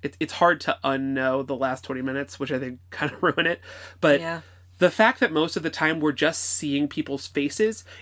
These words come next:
Speaker 1: it's not just that we don't see the monster, it's that we're, it's reaction shots of people looking at it, and
Speaker 2: Mm-hmm.
Speaker 1: a lot of actors doing interesting things with their faces and
Speaker 2: Mm-hmm.
Speaker 1: crying,
Speaker 2: Mm-hmm.
Speaker 1: and there's some, um,
Speaker 2: C G I,
Speaker 1: C G
Speaker 2: like, their eyes
Speaker 1: in
Speaker 2: get
Speaker 1: their
Speaker 2: all
Speaker 1: eyes.
Speaker 2: weird,
Speaker 1: Yeah, their
Speaker 2: yeah.
Speaker 1: eyes transform in a
Speaker 2: Mm-hmm.
Speaker 1: way,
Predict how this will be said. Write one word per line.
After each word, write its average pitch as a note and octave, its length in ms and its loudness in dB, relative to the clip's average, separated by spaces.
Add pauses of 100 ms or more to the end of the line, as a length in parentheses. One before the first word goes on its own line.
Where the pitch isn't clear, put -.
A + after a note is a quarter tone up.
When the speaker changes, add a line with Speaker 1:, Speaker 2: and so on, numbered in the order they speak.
Speaker 1:
it's F3 200 0
not F#3 200 6
just D#3 260 0
that C#3 100 -4
we D3 100 0
don't C3+ 320 0
see - 120 -4
the C3 100 -2
monster, B2+ 540 -2 (260)
it's F#3 180 0
that G#3+ 120 4
we're, D#3+ 180 0 (160)
it's - 160 0
reaction D#3 440 0
shots D3 260 2
of C#3 140 -6
people D3 340 -2
looking D3 260 -2
at A3+ 160 2
it, C#4+ 140 -2 (280)
and C3+ 440 2
Speaker 2:
Mm-hmm. D#3+ 100 -10 (1400)
Speaker 1:
a D3 40 2
lot D3 180 4
of C#3+ 60 2
actors C#3+ 320 2
doing C#3 220 4
interesting C#3 340 -2
things C#3 200 0
with C#3 100 -2
their C#3 120 0
faces D3 580 0
and C3 220 0
Speaker 2:
Mm-hmm. C4 100 -2
Speaker 1:
crying, D#3 560 2 (100)
Speaker 2:
Mm-hmm. G#3+ 240 -4
Speaker 1:
and C3+ 480 2 (300)
there's D3+ 160 2
some, B2+ 340 0
um, A2 220 -8
Speaker 2:
C - 240 0
G F#3+ 140 0
I, F#3 100 6
Speaker 1:
C - 40 4
G D#3 40 4
Speaker 2:
like, D#3 120 -2
their F3 140 0
eyes E3 280 2
Speaker 1:
in E3+ 60 2
Speaker 2:
get - 40 0
Speaker 1:
their D3+ 80 6
Speaker 2:
all D#3+ 100 0
Speaker 1:
eyes. D3+ 280 4
Speaker 2:
weird, C#4+ 160 -2
Speaker 1:
Yeah, F#3 140 4
their E3+ 80 2
Speaker 2:
yeah. D#3+ 60 2
Speaker 1:
eyes F#3 200 4
transform D3+ 720 0
in E3 80 -2
a E3+ 40 2
Speaker 2:
Mm-hmm. F3+ 80 0
Speaker 1:
way, G#3 360 2